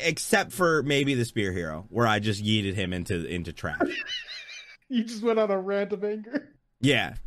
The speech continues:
Speaker 1: 'Cause even, even towards the end where we went through a lot of them quickly, we only really went through a lot of the end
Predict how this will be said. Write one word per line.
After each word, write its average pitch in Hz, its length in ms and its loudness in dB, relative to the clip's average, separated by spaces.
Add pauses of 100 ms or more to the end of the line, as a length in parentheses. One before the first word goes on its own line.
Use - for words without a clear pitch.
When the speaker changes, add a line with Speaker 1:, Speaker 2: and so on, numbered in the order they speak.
(160)
Speaker 1:
'Cause 226 220 4
even, 220 320 2
even 220 360 2
towards 208 280 2
the 170 160 4
end 156 200 4
where 151 120 6
we 143 160 4
went 123 260 4
through 135 140 2
a 120 40 2
lot 107 260 4
of 113 60 2
them 104 120 2
quickly, 123 440 2
we 147 220 4
only 180 360 2
really 151 300 2
went 117 260 4
through 131 180 4
a - 20 4
lot 113 260 4
of 117 60 2
the 110 80 2 (120)
end 110 240 4